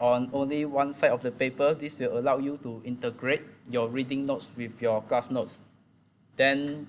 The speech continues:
label, number, and date or notes at the top of each page. When using a laptop, position it such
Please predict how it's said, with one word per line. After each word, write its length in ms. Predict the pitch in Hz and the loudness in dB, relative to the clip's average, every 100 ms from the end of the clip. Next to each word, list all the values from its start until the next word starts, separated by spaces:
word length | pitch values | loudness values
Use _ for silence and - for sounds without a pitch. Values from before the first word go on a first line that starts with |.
| 104 | -4
label, 420 | 127 135 143 156 | 0 2 2 2
number, 300 | 139 135 151 | 2 2 2
and 180 | 127 107 | 2 0
date 200 | 135 135 - 127 | -2 -2 -6 -4
or 140 | 127 | -2
notes 320 | 139 101 - - - _ _ _ _ _ - | -2 -4 -10 -18 -20 _ _ _ _ _ -4
at 120 | 123 | -4
the 200 | 113 113 113 | 0 -4 -4
top 300 | - 127 - 117 | 0 0 0 -2
of 220 | 110 107 - - | -2 -4 -14 -12
each 280 | 131 - - - | -10 -10 -14 -4
page. 500 | 123 87 - - - - - - - - - _ _ _ _ _ _ - - - _ _ _ _ - - - _ - | -2 -2 -6 -12 -18 -20 -20 -20 -20 -20 -20 _ _ _ _ _ _ -20 -20 -20 _ _ _ _ -20 -20 -20 _ -2
When 260 | 131 135 147 | 2 4 2
using 320 | 160 170 175 | -2 -2 0
a 60 | |
laptop, 500 | 135 127 - 131 - | 2 2 4 2 2
position 480 | - 139 127 175 175 | -4 -4 -2 -2 0
it 180 | 185 180 | -2 -4
such 360 | - 127 - | -2 -2 -2